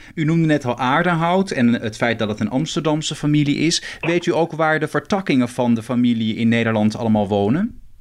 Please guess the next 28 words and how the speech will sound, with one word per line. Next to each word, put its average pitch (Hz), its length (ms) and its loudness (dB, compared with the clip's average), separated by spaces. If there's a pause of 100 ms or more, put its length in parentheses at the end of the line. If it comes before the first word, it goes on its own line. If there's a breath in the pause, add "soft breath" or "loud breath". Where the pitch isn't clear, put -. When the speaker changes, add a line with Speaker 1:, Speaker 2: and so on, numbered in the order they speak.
Speaker 2:
Nee, 277 360 0
nou, 262 380 0
niet 240 180 -4
allemaal 208 580 2
hoor. 175 220 -4
Dat 185 160 -2
hou 170 260 0
ik - 60 -14
niet 180 160 -8
bij. 175 280 0
Dan 170 120 -6
ben 165 140 0
ik, 160 240 -2
ik 165 200 -10
ben 165 200 0
bezig 151 380 0
met 156 160 -4
andere 160 440 0
dingen. 151 360 -2
Maar 151 220 0
ik 147 160 -6
weet 143 280 -4
wel, 147 380 0
van, 165 160 -6 (840 loud breath)
er 151 140 -4
is 165 100 -2
een 147 140 -4 (140)
familie, - 560 -18